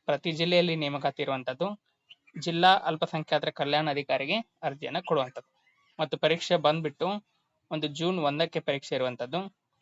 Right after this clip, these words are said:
ಆಯ್ಕೆ ಯಾವ ರೀತಿ ಮಾಡ್ಕೊತಾರೆ ಅಂದ್ರ ನೀವು ಪದವಿಯಲ್ಲಿ ಪಡೆದಿರುವಂತ ಅಂಕಗಳನ್ನ ಮೂವತ್ತು ಪರ್ಸೆಂಟು, ಬಿ ಎಡ್ ಇಪ್ಪತ್ತು ಪರ್ಸೆಂಟು, ಸಿ ಇ ಟಿ ಐವತ್ತು ಪರ್ಸೆಂಟು, totally ಹಂಡ್ರೆಡ್ ಮಾರ್ಕ್ಸ್‌ಗೆ ಕನ್ವರ್ಟ್ ಮಾಡ್ಕೊಂಡು ಏನ್ ಮಾಡ್ತಾರೆ ಅಂದ್ರೆ ನಿಮ್ಮನ್ನ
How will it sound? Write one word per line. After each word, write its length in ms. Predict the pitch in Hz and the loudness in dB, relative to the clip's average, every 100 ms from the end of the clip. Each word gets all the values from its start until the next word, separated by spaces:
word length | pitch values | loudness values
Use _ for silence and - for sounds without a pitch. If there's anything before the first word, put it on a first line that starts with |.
| _ _ _ | _ _ _
ಆಯ್ಕೆ 380 | 143 165 175 220 | 4 4 6 8
ಯಾವ 200 | 190 170 | 10 10
ರೀತಿ 200 | 160 170 | 8 0
ಮಾಡ್ಕೊತಾರೆ 460 | 160 131 165 139 131 | 0 0 0 0 0
ಅಂದ್ರ 200 | - 170 160 - _ _ _ _ | -2 -2 -2 -8 _ _ _ _
ನೀವು 220 | 170 180 | -2 0
ಪದವಿಯಲ್ಲಿ 540 | 170 160 175 196 202 196 | 4 4 6 4 4 2
ಪಡೆದಿರುವಂತ 600 | 185 170 175 170 165 165 190 202 - _ _ _ _ _ _ | 2 4 6 6 4 4 4 4 -4 _ _ _ _ _ _
ಅಂಕಗಳನ್ನ 580 | 151 165 160 160 160 165 | 2 2 4 6 6 6
ಮೂವತ್ತು 420 | 180 139 151 156 | 0 2 0 -2
ಪರ್ಸೆಂಟು, 480 | - 131 - 120 165 226 - _ - _ _ _ 156 | -4 -4 -4 -4 -4 -4 -8 _ -20 _ _ _ -8
ಬಿ 140 | 143 170 | 0 4
ಎಡ್ 280 | 185 196 190 - _ _ _ - - | 6 6 2 -10 _ _ _ -10 -8
ಇಪ್ಪತ್ತು 320 | - 170 - | 0 0 2
ಪರ್ಸೆಂಟು, 460 | 143 - 123 170 202 - _ _ _ _ - | -2 -2 -4 -2 -2 -6 _ _ _ _ -12
ಸಿ 200 | - 202 | -4 0
ಇ 100 | 208 | 0
ಟಿ 220 | 190 240 254 _ _ _ 151 | 0 -2 -2 _ _ _ 2
ಐವತ್ತು 320 | 160 170 - | 6 6 6
ಪರ್ಸೆಂಟು, 380 | 147 - 123 - _ _ _ _ _ | 0 0 -12 -18 _ _ _ _ _
totally 460 | 165 156 180 220 - _ _ _ | 2 4 2 0 -4 _ _ _
ಹಂಡ್ರೆಡ್ 400 | - 160 180 196 | 0 2 6 6
ಮಾರ್ಕ್ಸ್‌ಗೆ 340 | 185 180 - 180 | 6 4 4 0
ಕನ್ವರ್ಟ್ 360 | 160 156 156 | 2 2 2
ಮಾಡ್ಕೊಂಡು 300 | 156 147 147 | 0 0 0
ಏನ್ 80 | 143 | 0
ಮಾಡ್ತಾರೆ 260 | 139 131 139 | -2 -2 -2
ಅಂದ್ರೆ 160 | 151 | 0
ನಿಮ್ಮನ್ನ 280 | 147 127 151 | -4 -4 -6